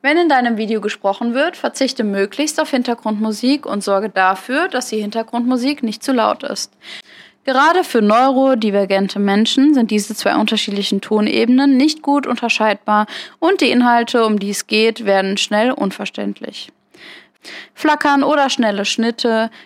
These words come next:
kann gerade für Menschen mit Epilepsie gefährlich werden. Deshalb solltest du auf solche Effekte verzichten. Kategorie vier, Community Management. Eine Dimension von Barrierefreiheit kam bisher noch nicht zur Sprache und wird oft vergessen.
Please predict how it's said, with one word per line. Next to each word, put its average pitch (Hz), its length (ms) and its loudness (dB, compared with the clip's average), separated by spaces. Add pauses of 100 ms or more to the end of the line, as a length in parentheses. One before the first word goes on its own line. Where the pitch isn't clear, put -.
(120)
kann 302 240 2
gerade 214 320 0
für 214 140 -4
Menschen 220 360 0
mit 208 160 -2
Epilepsie 214 680 -4
gefährlich 220 520 -4
werden. 214 440 -4 (180)
Deshalb 226 440 0
solltest 214 380 -2
du 190 60 0
auf 196 100 -4
solche 202 340 -2
Effekte 247 440 -4
verzichten. - 720 -8 (400)
Kategorie 262 540 0
vier, 208 380 -10 (160)
Community 277 580 0
Management. - 800 -10 (520)
Eine 277 200 2
Dimension 294 560 2
von 285 180 0
Barrierefreiheit 240 1040 0
kam 254 260 2
bisher 254 280 0
noch 247 140 -2
nicht 226 180 -2
zur 208 120 -6
Sprache 220 380 -2
und 247 120 0
wird 226 140 -4
oft - 220 -4
vergessen. 214 600 -4